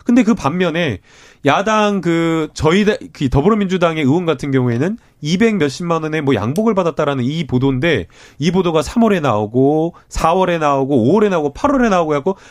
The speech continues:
팔월엔 실명까지 나온 거예요. 야당 정치인은 아예 숨겨-, 숨겨져가지고 보고가 들어가고 여당 정치인은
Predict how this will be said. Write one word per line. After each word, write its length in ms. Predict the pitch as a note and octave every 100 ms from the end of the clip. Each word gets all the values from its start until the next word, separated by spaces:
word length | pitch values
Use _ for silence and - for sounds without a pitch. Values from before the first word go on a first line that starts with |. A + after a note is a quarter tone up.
| -
팔월엔 300 | C4+ C4+ G#3+
실명까지 480 | - B3 A#3+ F3+ A#2
나온 240 | F#2 F#2
거예요. 380 | F2+ E2+ G2 F2+ _ - - - -
야당 340 | C3 F3+ A3
정치인은 580 | G3+ F#3+ - E3+ G#3 B3+ - _ _
아예 280 | G#2+ C3+ E3
숨겨-, 340 | - A#3 G#3
숨겨져가지고 840 | F#3 C4 B3+ A#3 F#3 E3 C#3 C#3+ D3+
보고가 320 | C3 B2 A#2+
들어가고 480 | - E2+ D#2+ D#2+ - - - -
여당 320 | D3 G#3+ G#3
정치인은 640 | F#3+ F3+ - E3+ F#3 A#3